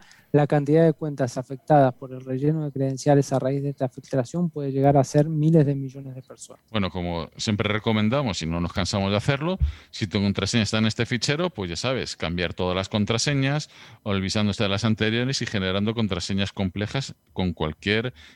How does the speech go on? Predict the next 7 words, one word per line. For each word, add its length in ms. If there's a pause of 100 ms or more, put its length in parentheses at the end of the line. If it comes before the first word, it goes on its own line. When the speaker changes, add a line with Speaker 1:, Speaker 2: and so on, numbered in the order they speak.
Speaker 2:
generador 600
de 80
contraseñas. 800
También 340 (100)
habilitar 600 (300)
la 100
autenticación 800